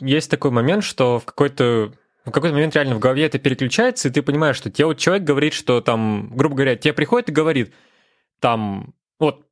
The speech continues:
читаешь issue в стиле: «Мы вот, э, используем тест-контейнерс, у нас в каждом проекте тест-контейнерс, но мы сейчас мигрируем на Kubernetes, а тест-контейнерс не работает с кубернетесом, почините». То есть, э, еще пару лет назад, пару-тройку лет назад, как бы, я это читал как,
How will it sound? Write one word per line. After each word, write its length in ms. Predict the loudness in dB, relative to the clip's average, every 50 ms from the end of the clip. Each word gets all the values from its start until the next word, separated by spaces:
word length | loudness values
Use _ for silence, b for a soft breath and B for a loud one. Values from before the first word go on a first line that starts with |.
| _
читаешь 520 | -2 -2 0 0 2 0 0 -2 -4 -6 -14 _ _ -2
issue 400 | -2 0 0 -2 -4 -4 -6 -6
в 60 | -12
стиле: 440 | -4 0 0 2 2 2 0 -2 -4 _ _ _ _ _ _ _ _ _ 0
«Мы 200 | 2 2 2 2
вот, 300 | 2 0 -2 -2 _ _ -2 0
э, 380 | 2 2 2 2 2 2 2 0
используем 480 | 0 -2 0 0 0 0 0 -2 -2 0
тест-контейнерс, 760 | 0 0 0 0 -2 -2 0 2 0 2 0 0 -2 -2 -2
у 40 | -2
нас 120 | -2 -2
в 40 | 0
каждом 340 | 0 0 0 2 0 0 2
проекте 300 | 2 0 0 0 0 0
тест-контейнерс, 720 | 0 0 0 0 -2 0 2 2 2 2 2 0 -2 0
но 60 | 0 0
мы 100 | 2 2
сейчас 240 | 0 0 -2 -2 0
мигрируем 440 | -2 0 2 2 2 2 2 2 0
на 60 | 0
Kubernetes, 680 | 0 0 0 0 0 2 2 0 0 0 0 -2 0 0
а 40 | -2
тест-контейнерс 640 | -2 -2 -2 -2 -2 0 2 2 2 2 0 0 0 0
не 60 | 2
работает 400 | 2 2 2 0 0 0 -2 -2
с 40 | -2
кубернетесом, 720 | -2 0 0 0 2 2 0 0 0 -2 0 0 -2 0
почините». 560 | 0 -2 -2 0 0 0 0 0 0 -2 -4 B B B B B B B
То 80 | 0 0
есть, 280 | 0 0 -2 -6 -16 -20 _ _
э, 420 | -4 -2 0 2 2 2 2 2 0
еще 280 | 0 0 0 0 0 -2 -2 _ _ 0
пару 240 | 0 2 2 2 2
лет 220 | 2 0 0 0
назад, 400 | -2 -2 0 2 0 0 -2 _ -2
пару-тройку 500 | 0 0 0 0 0 0 0 0 0 0
лет 180 | 0 0 0
назад, 320 | 0 -2 0 0 0 -2 -2
как 200 | -2 -4 -2 0
бы, 80 | 0 0
я 140 | 2 2 0
это 140 | 0 -2 -4
читал 300 | -4 0 0 0 0 0
как, 280 | 0 0 -2 -2 -4